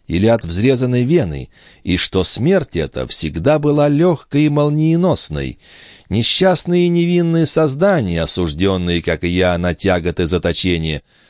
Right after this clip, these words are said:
внезапно получали свободу ценой смерти, и это было первое благодеяние, какое доставалось им с минуты их рождения. И вот", девушка побледнела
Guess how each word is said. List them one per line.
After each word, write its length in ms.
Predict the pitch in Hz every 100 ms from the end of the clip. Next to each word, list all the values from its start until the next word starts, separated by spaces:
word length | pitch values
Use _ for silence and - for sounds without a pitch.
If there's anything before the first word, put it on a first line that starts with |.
| _
внезапно 560 | - 98 98 180 175 170
получали 560 | 165 156 156 165 170
свободу 600 | 151 - 123 131 165 151
ценой 400 | 139 156 156 160 147
смерти, 720 | - 175 196 107 - 76 69 _ _ _
и 100 | 71
это 280 | 101 120 123
было 260 | 135 135
первое 540 | 135 - 190 147 90 85
благодеяние, 1000 | 80 90 90 85 90 90 87 85 82 78 -
какое 340 | 76 78 90
доставалось 760 | 87 87 - 87 87 90 87 -
им 140 | 90 87
с 120 | -
минуты 480 | 85 90 90 85 90
их 120 | -
рождения. 760 | 85 76 82 90 82 80 78 - - - - -
И 120 | 80
вот", 420 | 82 117 175 - - _ _ _ _ -
девушка 580 | 64 78 87 80 -
побледнела 840 | 78 76 67 76 69 92 110 107